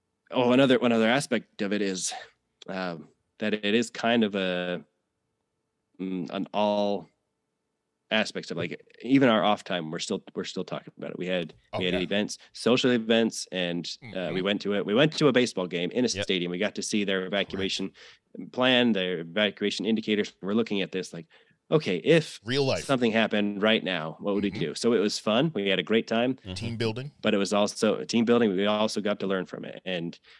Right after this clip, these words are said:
Speaker 1: um, it was a really good balance of, of everything where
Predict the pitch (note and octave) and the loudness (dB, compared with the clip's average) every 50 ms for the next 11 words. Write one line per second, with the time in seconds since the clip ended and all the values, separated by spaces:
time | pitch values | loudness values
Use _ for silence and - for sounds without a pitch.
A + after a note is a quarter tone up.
0 | _ _ - F2 E2+ D#2+ E2 D#2 D2 - E2+ F2+ - - F#2 F2+ G2+ G#2+ G#2+ G#2 | _ _ -10 -8 -6 -6 -6 -8 -8 -8 -8 -6 -4 -4 -2 0 4 4 4 4
1 | G#2 G2+ F#2 G2+ G2+ G2+ G2+ G2+ G2 G2 G2 G2 F#2+ E2+ - F#2+ F#2+ G2 G2 F#2+ | 4 0 0 0 0 0 0 -2 -2 -4 -4 -6 -6 -4 -4 -4 -2 -2 -2 -4
2 | F#2 E2+ - - F2 F2 E2+ E2 - - - _ - - F2 F#2+ G2 G2 G2 E2+ | -6 -6 -6 -6 -6 -6 -8 -10 -14 -20 -20 _ -12 -10 -6 -4 -2 -2 -2 -4
3 | - - E2 F2 F2 D#2+ - E2+ F2 F2 F2 F2 F2 F2+ E2 | -6 -8 -8 -8 -8 -10 -8 -8 -6 -4 -4 -4 -4 -6 -8